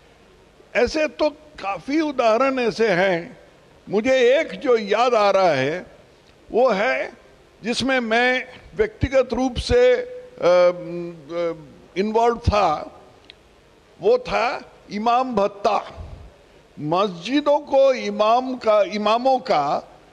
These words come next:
सरकार के तरफ से भत्ता देना तो कोई secular काम नहीं है, ये तो religious काम है। मस्जिदों का इमाम कोई तो secular काम नहीं करते हैं।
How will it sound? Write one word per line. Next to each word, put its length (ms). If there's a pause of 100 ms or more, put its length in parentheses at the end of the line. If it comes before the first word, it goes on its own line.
(360)
सरकार 520
के 180
तरफ 340
से 180
भत्ता 500
देना 560 (440)
तो 120
कोई 280
secular 580
काम 380
नहीं 220
है, 360 (500)
ये 140
तो 160
religious 560
काम 360
है। 100
मस्जिदों 680
का 240
इमाम 460
कोई 320
तो 320
secular 680
काम 320
नहीं 180
करते 380
हैं। 260